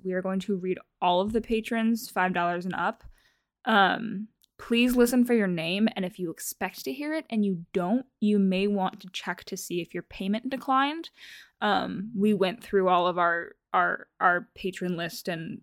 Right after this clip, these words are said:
basically cleaned it out. Um, and there are some people who didn't, like, actively cancel,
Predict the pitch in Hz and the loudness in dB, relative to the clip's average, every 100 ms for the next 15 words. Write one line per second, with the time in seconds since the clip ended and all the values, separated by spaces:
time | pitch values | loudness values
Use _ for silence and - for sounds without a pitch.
0 | _ _ - 190 180 190 185 - 180 175 | _ _ -4 -2 -2 -4 -4 -4 -4 -4
1 | - 175 - _ _ _ _ - 202 175 | -4 -4 -4 _ _ _ _ 0 0 2
2 | - 208 - _ _ _ _ - 214 202 | -4 -12 -16 _ _ _ _ 2 8 8
3 | 202 208 214 208 190 196 175 180 170 - | 8 6 6 6 4 2 0 -4 -4 -14
4 | _ 185 160 - - - - - - 190 | _ -8 -8 -6 -8 -8 -12 -14 -12 -8
5 | - - 170 - | -8 -6 -8 -6